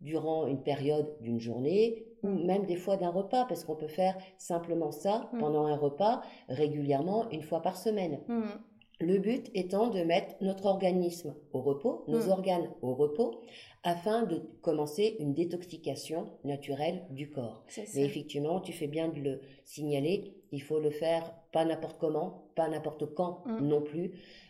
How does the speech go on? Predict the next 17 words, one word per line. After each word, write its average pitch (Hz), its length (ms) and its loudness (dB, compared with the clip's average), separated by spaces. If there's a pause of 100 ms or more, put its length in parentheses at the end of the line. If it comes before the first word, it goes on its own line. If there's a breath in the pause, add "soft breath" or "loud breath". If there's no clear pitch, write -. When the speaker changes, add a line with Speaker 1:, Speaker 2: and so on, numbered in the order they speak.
(120)
Speaker 1:
Euh, 139 120 0
je 135 100 -6
re-, 147 360 4
vous 147 180 0
redonnerai 151 880 2
tous 196 140 2
les 165 120 4
détails, 160 460 2
effectivement, 147 460 -2
en 165 40 0
fonction 147 440 0
des 143 100 2
saisons, 143 520 -2
en 135 60 -8
fonction 151 600 -2
de 135 100 -2
l'aliment 151 600 0